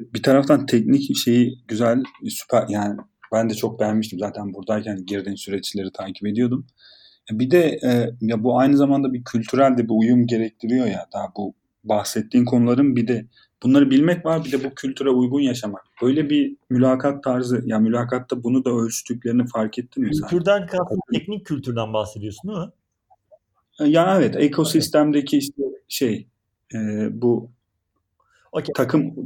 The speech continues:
Speaker 2: Ya,
Speaker 1: çalışması falan.
Speaker 2: abi şöyle aslında, e, yani bunu ölçtüler mi? Ya bazı sorular, e,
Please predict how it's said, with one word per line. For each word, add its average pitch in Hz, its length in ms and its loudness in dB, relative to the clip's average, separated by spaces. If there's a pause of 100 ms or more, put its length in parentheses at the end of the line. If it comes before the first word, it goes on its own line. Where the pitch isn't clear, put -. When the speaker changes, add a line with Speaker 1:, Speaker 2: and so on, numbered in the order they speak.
(140)
Speaker 2:
Ya, 123 160 2
Speaker 1:
çalışması 120 440 -4
falan. 107 140 2
Speaker 2:
abi 165 200 0 (180)
şöyle - 160 0
aslında, 110 480 -6 (840)
e, 123 80 -4 (360)
yani 139 420 -2
bunu 190 400 -2
ölçtüler 160 760 -2
mi? 175 140 -4
Ya 131 200 0
bazı 180 300 0
sorular, 175 540 0
e, 135 540 -2